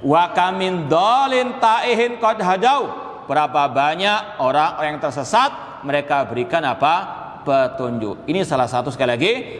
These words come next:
keutamaan ahli hadis, keutamaan para ulama ahli hadis. "Fama ahsana atharam 'alan nas." Ya,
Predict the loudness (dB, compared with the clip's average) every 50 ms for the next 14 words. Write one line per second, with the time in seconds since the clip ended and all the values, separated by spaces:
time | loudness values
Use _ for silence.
0 | -12 -4 -2 -2 0 2 2 2 2 2 2 2 2 2 2 0 -2 -4 -4 -2
1 | 0 0 -2 0 0 -2 0 0 0 0 0 -2 -2 -4 -4 0 0 0 0 0
2 | 0 -2 0 2 2 4 4 2 2 -2 -8 -10 -12 -10 -6 -2 0 2 2 2
3 | 2 0 -4 -2 -2 -2 -2 -2 -2 -2 0 -2 0 0 0 0 0 0 -4 -10
4 | -14 -14 -16 -16 -18 -18 -20 -20 -20 -20 -20 -20 -20 -20 -20 -20 -20 -20 -20 -20
5 | -8 0 2 2 2 2 2 0 0 0 0 0 -2 -2 -2 0 2 2 2 2
6 | 2 0 0 0 0 0 0 0 0 0 0 0 2 2 2 2 2 2 2 2
7 | 0 -2 -8 -12 -14 -14 -16 -12 -8 -4 -2 0 -2 -2 -4 -8 -14 -12